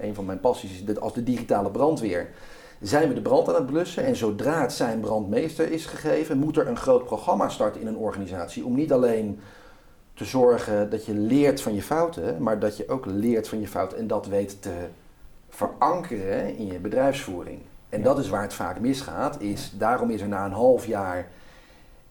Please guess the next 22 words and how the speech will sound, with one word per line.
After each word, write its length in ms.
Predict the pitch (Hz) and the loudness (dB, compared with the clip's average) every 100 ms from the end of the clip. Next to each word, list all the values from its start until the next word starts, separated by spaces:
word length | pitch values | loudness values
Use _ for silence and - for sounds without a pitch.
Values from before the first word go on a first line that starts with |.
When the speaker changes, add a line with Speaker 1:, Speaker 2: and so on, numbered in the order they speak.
| - | -2
Speaker 1:
ebt 280 | 123 120 - | 0 0 -4
de 120 | 104 104 | -4 -2
urgentie 640 | 101 - 143 147 - 131 101 | -4 -4 -2 -4 -4 -6 -2
weg 320 | 95 87 - | 0 -2 -6
of, 180 | 98 107 | -8 -4
Speaker 2:
Ja. 60 | |
Speaker 1:
hè, 180 | 98 151 | -2 -2
is, 280 | 147 104 - | -2 -6 -8
is, 200 | 113 - | -12 -10
is 200 | 120 - | -12 -4
toch 160 | - 104 | -2 0
alweer 280 | 101 107 | 0 0
een 80 | 104 | 0
beetje 240 | 104 95 98 | -2 -4 -8
vergeten 480 | - 147 139 - | -4 2 4 4
wat 160 | 107 101 | 0 -2
er 80 | 98 | -2
gebeurd 380 | 87 104 143 147 | -4 0 0 0
is. 160 | 160 | 0
Wordt 180 | 120 120 | 2 0
er 60 | 95 | -2
gedacht 680 | 101 101 165 - - - | -4 2 2 2 -8 -16